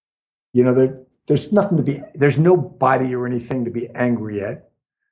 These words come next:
All you can do is pick up and say, "How can I make my life and my contribution as good as it can be?" And that's worked really well because I've,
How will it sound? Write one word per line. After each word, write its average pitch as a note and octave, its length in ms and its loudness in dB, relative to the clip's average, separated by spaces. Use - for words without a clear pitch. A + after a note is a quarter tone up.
All C#3 180 0
you G3 140 0
can F3 220 2
do D3 260 2
is C#3+ 100 2
pick D3 300 -2
up C#3 160 -6
and C#3 100 -4
say, A#2+ 360 -2
"How A#2+ 180 -2
can D3+ 220 -2
I C#3 140 0
make C3 540 0
my A2+ 280 0
life A#2+ 360 2
and A#2 80 -6
my A2+ 140 -2
contribution A2+ 800 -2
as G#2 140 -2
good A#2+ 200 4
as A#2 140 2
it A#2+ 120 -2
can G#2+ 160 -2
be?" G#2+ 340 0
And E3 140 4
that's A#3 200 2
worked A#3+ 260 0
really G3+ 180 6
well D#3 400 0
because C3 420 2
I've, A#2 300 -2